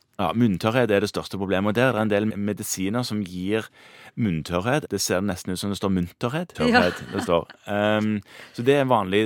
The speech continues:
Speaker 1: sak, og det er et problem, for det gir da dette med tannhelsen og sånn som det. Og så er det jo, jeg kom på det her med spytting. Det var jo noe som i gamle dager man gjorde.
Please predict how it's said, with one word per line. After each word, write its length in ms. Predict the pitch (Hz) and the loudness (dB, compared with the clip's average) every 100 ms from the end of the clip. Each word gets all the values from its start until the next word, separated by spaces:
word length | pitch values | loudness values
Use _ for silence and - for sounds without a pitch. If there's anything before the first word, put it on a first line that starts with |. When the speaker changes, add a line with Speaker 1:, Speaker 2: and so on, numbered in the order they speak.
| 104 | 2
Speaker 1:
sak, 340 | - 95 - | 0 0 0
og 100 | 113 | -4
det 100 | 151 | 0
er 60 | 143 | 0
et 80 | 101 | 0
problem, 440 | 143 110 98 107 | 0 2 4 2
for 80 | 110 | 0
det 100 | 117 110 | -4 -4
gir 320 | 98 101 113 | -2 0 2
da 360 | 107 98 104 107 101 - - | 4 4 4 0 -4 -10 -18
dette 360 | 95 92 98 101 | -8 -6 -6 -6
med 120 | 107 | -6
tannhelsen 760 | 117 90 76 92 98 - 101 92 | -2 -4 -2 -6 -6 -6 -6 -6
og 560 | 95 95 95 98 95 98 | -6 -4 -4 -4 -8 -8
sånn 180 | 95 95 | -8 -8
som 100 | 98 | -4
det. 80 | 98 | -4
Og 80 | 104 | 0
så 80 | |
er 80 | 131 | 0
det 120 | 117 151 | 2 0
jo, 60 | - - - - _ _ _ _ _ - | -2 -18 -18 -20 _ _ _ _ _ -10
jeg 100 | 120 | -8
kom 180 | 127 104 | -4 -4
på 80 | 123 | 0
det 80 | 117 | 2
her 300 | 104 113 113 | 2 2 2
med 180 | 123 120 | 0 0
spytting. 680 | - - - _ - 170 92 - | -4 -6 -10 _ -6 -6 -6 -6
Det 140 | 127 135 | -4 0
var 200 | 92 113 | 0 2
jo 20 | |
noe 220 | 120 95 | 0 -2
som 180 | 117 120 | -2 -2
i 260 | 117 117 110 | 0 0 -2
gamle 320 | 113 104 90 | -2 0 0
dager 380 | 135 139 113 101 | 0 2 2 2
man 280 | 101 101 107 | 2 0 2
gjorde. 360 | 92 127 - | 2 2 0